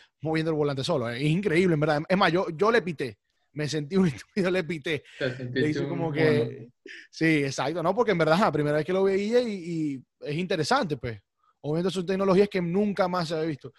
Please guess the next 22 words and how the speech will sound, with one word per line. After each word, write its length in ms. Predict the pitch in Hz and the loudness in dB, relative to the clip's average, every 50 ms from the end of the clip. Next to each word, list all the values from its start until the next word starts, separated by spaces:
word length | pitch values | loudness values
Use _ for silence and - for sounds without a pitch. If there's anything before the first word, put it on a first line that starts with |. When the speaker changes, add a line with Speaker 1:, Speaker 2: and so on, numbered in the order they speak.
| - _ - - 147 | -20 _ -14 -12 -10
Speaker 1:
No, 300 | 143 170 175 175 151 143 | -6 -6 -6 -6 -6 -8
jamás 420 | - 139 151 156 160 185 214 202 | -10 -4 -4 -2 0 0 0 0
se 80 | - 196 | 0 0
había 140 | 170 165 170 | 0 0 0
visto. 280 | 175 160 131 - 123 | -2 -4 -6 -8 -12
Entonces, 640 | 117 117 143 151 135 - 170 165 156 151 147 143 139 - _ _ _ _ _ _ _ _ | -10 -6 -6 -6 -6 -4 -4 -2 -2 -2 -4 -6 -10 -14 _ _ _ _ _ _ _ _
son 260 | - - - 165 160 143 | -14 -6 -6 -4 -4 -2
cosas 680 | 175 180 165 139 185 175 170 160 156 147 139 143 151 - _ - 123 131 - | -4 -4 -2 0 0 0 2 2 0 -2 -4 -6 -8 -10 _ -16 -14 -10 -6
interesantes. 520 | 170 165 147 160 160 156 143 175 151 156 160 | -6 -4 -2 -2 -2 0 0 0 0 0 0
Es 60 | 165 | 2
más, 180 | 190 170 - - - | 2 2 0 -2 -6
se 140 | 135 - | -2 0
hablaba 300 | 165 147 151 160 165 180 | 0 2 2 4 4 6
de 60 | 185 190 | 8 8
los 120 | 180 - | 6 6
carros 240 | - 180 170 180 165 | 4 4 4 4 6
voladores. 460 | 185 185 170 165 185 196 190 175 165 | 6 8 8 8 8 8 6 4 0
Eso 160 | 156 143 190 | -2 -4 -2
no 80 | 185 185 | 0 0
va 60 | 175 | 0
a 40 | 160 | 0
suceder, 440 | 160 160 - - 139 156 147 110 | -2 -4 -4 -2 -2 -2 -4 -4